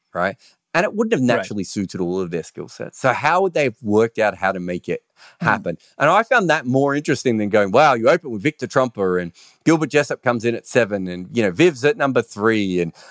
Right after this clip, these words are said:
Speaker 1: you know, uh, Alan Davidson's your, you, you know, and Aubrey Faulkner and all these." It's like, yeah, but that's
Speaker 2: Hmm.
Speaker 1: obvious,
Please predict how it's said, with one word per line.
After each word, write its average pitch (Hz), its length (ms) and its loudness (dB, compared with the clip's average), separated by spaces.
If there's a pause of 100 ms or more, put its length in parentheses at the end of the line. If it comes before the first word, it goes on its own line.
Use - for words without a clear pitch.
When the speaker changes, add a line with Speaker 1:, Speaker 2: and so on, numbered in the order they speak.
(140)
Speaker 1:
you 117 80 0
know, 98 200 4
uh, 107 400 0
Alan 180 240 4
Davidson's 139 680 0
your, 120 320 2
you, 120 240 -8
you 127 120 -4
know, 110 80 2
and 107 140 0
Aubrey 147 300 4
Faulkner 127 500 0
and 110 100 0
all 131 120 4
these." 139 240 0
It's 127 160 -10
like, 170 140 -2
yeah, 240 100 4
but 214 100 -4
that's 226 140 0
Speaker 2:
Hmm. 233 60 6
Speaker 1:
obvious, 127 420 -6